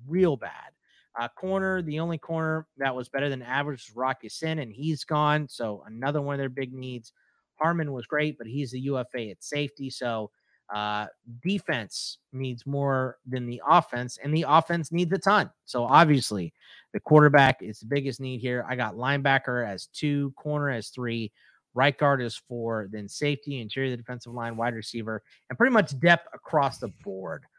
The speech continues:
for this team. So another rough roster, but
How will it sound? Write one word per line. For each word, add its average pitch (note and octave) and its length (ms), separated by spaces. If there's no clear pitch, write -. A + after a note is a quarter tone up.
for A#2+ 140
this G2 200
team. F#2+ 380
So B2 500
another G3 420
rough E3+ 320
roster, C#3 720
but C3+ 260